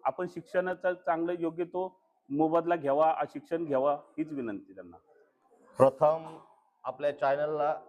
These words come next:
Speaker 2: मनापासून आपला आभार, तुम्ही या ठिकाणी आलात हे म्हणून आज तुम्हाला मनापासून तुमचे शुभेच्छा तुम-, व्यक्त करतो. आज जय भीम, जय संविधान. आज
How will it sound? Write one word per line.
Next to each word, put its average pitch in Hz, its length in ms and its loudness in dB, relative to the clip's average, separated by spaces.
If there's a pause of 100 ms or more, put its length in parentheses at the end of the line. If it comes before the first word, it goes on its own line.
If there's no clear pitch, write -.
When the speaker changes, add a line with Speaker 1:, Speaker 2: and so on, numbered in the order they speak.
(260)
Speaker 2:
मनापासून 147 480 -2 (120)
आपला 139 240 -2
आभार, 127 300 2 (140)
तुम्ही 131 160 -10
या 143 240 2
ठिकाणी 143 320 -4
आलात 139 320 0 (380)
हे 143 100 -8
म्हणून 143 380 -4
आज 147 140 0
तुम्हाला 170 460 -2
मनापासून 170 440 -4
तुमचे 170 280 -8
शुभेच्छा 170 440 -4
तुम-, 147 180 -6 (600)
व्यक्त 135 220 0
करतो. 139 520 0
आज 170 300 4 (2250)
जय 135 200 6
भीम, 180 200 0 (140)
जय 131 160 2
संविधान. 131 420 0 (800)
आज 151 260 4